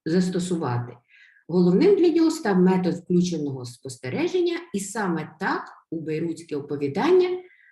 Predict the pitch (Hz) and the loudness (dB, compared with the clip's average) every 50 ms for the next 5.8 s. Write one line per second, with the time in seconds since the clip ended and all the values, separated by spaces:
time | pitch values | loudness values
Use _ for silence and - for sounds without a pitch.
0 | - - _ - 196 180 214 202 190 196 - 165 165 147 151 147 143 143 147 160 | -20 -18 _ -4 -2 0 2 0 0 0 0 -2 -2 -2 -2 -4 -6 -6 -4 -2
1 | 170 160 139 135 123 127 - _ _ 120 127 123 131 - - 302 370 392 349 - | -4 -2 -2 -4 -8 -10 -12 _ _ -10 -10 -8 -4 -2 0 2 2 2 2 0
2 | - - 247 226 202 - - 190 190 - - 180 180 180 185 180 - 185 180 175 | -4 -6 -6 -6 -6 -6 -6 -8 -6 -2 0 2 2 2 2 -2 -2 -2 -2 0
3 | 180 175 160 151 147 143 143 143 143 _ _ _ _ _ _ _ _ _ _ 143 | 2 0 0 -2 -4 -4 -6 -6 -10 _ _ _ _ _ _ _ _ _ _ -12
4 | 147 160 202 277 339 359 359 349 226 - 190 170 175 202 262 240 226 226 233 226 | -4 -2 0 2 2 2 0 -2 -4 -2 -2 -2 0 0 -2 -2 -2 -4 -4 -4
5 | 226 214 - - 185 175 160 147 127 120 120 120 113 110 - | -6 -6 -8 -6 -4 -4 -4 -4 -4 -4 -4 -4 -6 -8 -10